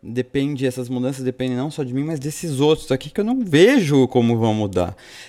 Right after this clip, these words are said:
E aí você fica um pouco desestimulado, né? Mas é muito importante a gente, eh, saber que também tem muita gente fazendo já, né? Ainda que esse outro, se o nosso vizinho não tá fazendo, mas tem muita gente por aí fazendo, e quanto mais a gente falar sobre isso,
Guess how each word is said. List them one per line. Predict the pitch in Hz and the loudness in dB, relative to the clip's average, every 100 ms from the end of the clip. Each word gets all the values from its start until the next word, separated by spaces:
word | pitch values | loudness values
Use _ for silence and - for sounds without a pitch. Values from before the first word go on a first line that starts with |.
| _ | _
E | 117 | -2
aí | 120 | 0
você | 127 143 | 2 0
fica | 135 139 | 0 0
um | |
pouco | 131 139 135 139 | 2 0 2 0
desestimulado, | 139 117 139 - 147 139 151 135 117 110 104 107 | 0 -2 -6 -2 0 2 4 4 4 2 0 -2
né? | 113 117 - - - | 0 -2 -4 -16 -8
Mas | 113 120 | -4 0
é | |
muito | 127 147 | 0 0
importante | 180 160 127 143 147 139 | 0 0 2 0 0 0
a | |
gente, | 120 127 123 131 127 - | 2 0 2 4 4 4
eh, | 104 107 104 95 80 | 2 4 2 2 -2
saber | - 110 139 | -2 0 2
que | |
também | - 147 | 2 2
tem | 165 156 | 2 2
muita | 175 214 165 | 4 4 6
gente | 135 123 | 6 4
fazendo | 127 110 101 92 90 92 | 2 2 2 0 2 0
já, | 90 90 92 - | 0 -4 -6 -8
né? | 92 92 | -2 0
Ainda | 92 113 131 | 2 2 4
que | 120 | 2
esse | - 110 | 2 2
outro, | 107 - - - - _ | 2 0 -12 -20 -20 _
se | 127 | -4
o | |
nosso | 117 113 113 | -4 -4 -8
vizinho | 104 117 | -6 -4
não | 120 113 | -2 -2
tá | 113 | -4
fazendo, | 107 101 113 | -2 -2 -2
mas | 127 123 | -2 -4
tem | 127 | -2
muita | 127 156 143 | -4 -2 -2
gente | 135 135 | -2 -4
por | - 120 | 0 2
aí | 117 | 2
fazendo, | 147 123 110 117 143 147 - - - | 2 0 0 0 -2 -4 -8 -18 -6
e | - | -4
quanto | 117 135 135 | 2 2 4
mais | 135 160 | 4 4
a | 160 | 2
gente | 156 | 2
falar | 123 127 120 131 175 | 2 2 4 4 2
sobre | - 123 107 | 0 -2 0
isso, | 110 160 - - 101 | 2 2 0 -4 -6